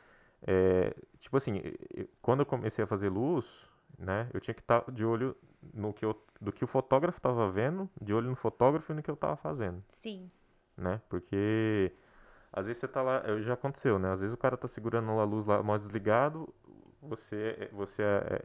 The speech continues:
Speaker 1: é a noiva no caso, o fotógrafo tá aqui, às ve-, aí o fotógrafo pega e vira e sua luz continua lá,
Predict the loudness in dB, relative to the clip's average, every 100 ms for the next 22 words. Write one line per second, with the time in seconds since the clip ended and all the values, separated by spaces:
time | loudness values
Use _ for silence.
0 | -2 0 0 -2 -2 -2 0 0 -2 -8
1 | -8 0 2 2 0 -2 -2 -2 -4 -2
2 | -2 -2 0 0 2 2 0 0 -2 -2
3 | 2 2 2 2 2 2 -2 -4 2 4
4 | 8 8 8